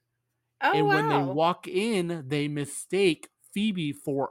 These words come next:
Speaker 2: Ursula, which, like, blew my mind.
Speaker 1: That's crazy.
Speaker 2: Isn't that cool?
Speaker 1: That is so cool. Oh, wow. We should go watch that episode.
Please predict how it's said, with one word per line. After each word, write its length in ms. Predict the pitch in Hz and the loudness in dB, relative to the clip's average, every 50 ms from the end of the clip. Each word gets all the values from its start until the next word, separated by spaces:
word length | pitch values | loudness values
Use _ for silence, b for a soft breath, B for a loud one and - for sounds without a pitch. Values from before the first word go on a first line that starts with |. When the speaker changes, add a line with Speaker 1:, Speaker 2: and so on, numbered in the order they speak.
| - - | -6 -6
Speaker 2:
Ursula, 600 | 151 175 170 - - 151 113 98 92 73 - - _ _ _ _ _ _ _ _ _ | -6 -6 -6 -6 -6 -6 -6 -6 -8 -10 -12 -14 _ _ _ _ _ _ _ _ _
which, 320 | - 170 196 196 - - 226 | 4 4 4 4 4 -2 0
like, 240 | 214 208 180 151 - b b b _ - | 0 0 0 -2 -4 b b b _ -14
blew 680 | 143 135 175 170 196 208 233 269 294 320 320 330 320 320 | -8 -2 0 2 2 2 2 2 4 4 4 2 0 -2
my 220 | 320 269 240 220 202 | -4 -4 -4 -4 -2
mind. 600 | 185 170 175 175 170 143 110 95 87 92 95 - _ _ _ _ _ _ _ _ - | -2 -2 -2 -2 -4 -4 -6 -8 -12 -18 -20 -20 _ _ _ _ _ _ _ _ -14
Speaker 1:
That's 360 | 220 247 277 330 - - - | -12 -10 -10 -10 -10 -12 -14
crazy. 680 | - - 247 208 185 185 170 196 208 240 294 320 - _ _ _ _ _ _ _ _ _ _ _ _ _ | -10 -6 -4 -4 -4 -4 -4 -6 -6 -6 -6 -10 -14 _ _ _ _ _ _ _ _ _ _ _ _ _
Speaker 2:
Isn't 220 | - 190 226 294 349 | -2 0 0 0 0
that 180 | 370 370 359 - | 0 0 0 2
cool? 440 | - 202 185 202 233 330 359 294 b b b b b b b b | 4 6 6 6 4 2 0 -4 b b b b b b b b
Speaker 1:
That 100 | 262 285 | 0 2
is 140 | 359 381 339 | 2 0 -2
so 180 | - 359 370 359 | -4 -6 -6 -6
cool. 120 | - 277 - | -8 -8 -4
Oh, 160 | - 247 311 370 | -2 -2 0 0
wow. 240 | 392 415 427 370 269 | 0 0 0 0 0
We 100 | 240 339 | 0 0
should 140 | 330 - 339 | 0 0 0
go 60 | 359 | 2
watch 200 | 330 311 - 330 | 4 4 4 2
that 140 | 349 302 277 | 2 0 0
episode. 420 | 277 269 339 330 - 226 170 175 | 0 -2 -4 -8 -8 -10 -10 -10